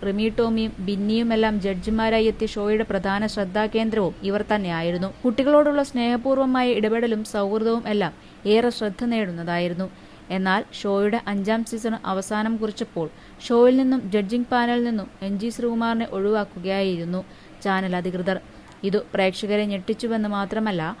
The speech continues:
ആയിരക്കണക്കിന് പേരാണ് ശ്രീകുമാറിനെ തിരികെ കൊണ്ടുവരണമെന്ന് ചാനലിനോട് അഭ്യർത്ഥിക്കുന്നതും. തുടർന്ന് ഇത് തിരികെയെത്തിയ മാധ്യമങ്ങളോട് ഹൃദയം വിങ്ങുന്ന വേദനയിലാണ് അദ്ദേഹം പ്രതികരിച്ചതും. "എം ജി സാറേ, ഒരുപാട് കമന്റുകൾ വരുന്നുണ്ടല്ലോ,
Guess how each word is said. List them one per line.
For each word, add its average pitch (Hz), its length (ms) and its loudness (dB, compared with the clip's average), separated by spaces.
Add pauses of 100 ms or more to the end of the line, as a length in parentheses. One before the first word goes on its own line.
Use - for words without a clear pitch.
(240)
ആയിരക്കണക്കിന് 233 680 2
പേരാണ് 220 480 2
ശ്രീകുമാറിനെ 202 680 -2
തിരികെ 202 300 0
കൊണ്ടുവരണമെന്ന് 208 800 -2
ചാനലിനോട് 202 540 -2
അഭ്യർത്ഥിക്കുന്നതും. 185 880 -4 (460)
തുടർന്ന് 269 360 6
ഇത് 233 220 -2
തിരികെയെത്തിയ 247 600 2
മാധ്യമങ്ങളോട് 233 760 2 (100)
ഹൃദയം 202 340 0
വിങ്ങുന്ന 233 300 0
വേദനയിലാണ് 214 760 0
അദ്ദേഹം 185 360 -2
പ്രതികരിച്ചതും. 170 640 -6 (160)
"എം 208 200 6
ജി 226 100 4
സാറേ, 240 360 4 (120)
ഒരുപാട് 214 440 4
കമന്റുകൾ 233 440 2
വരുന്നുണ്ടല്ലോ, 196 600 2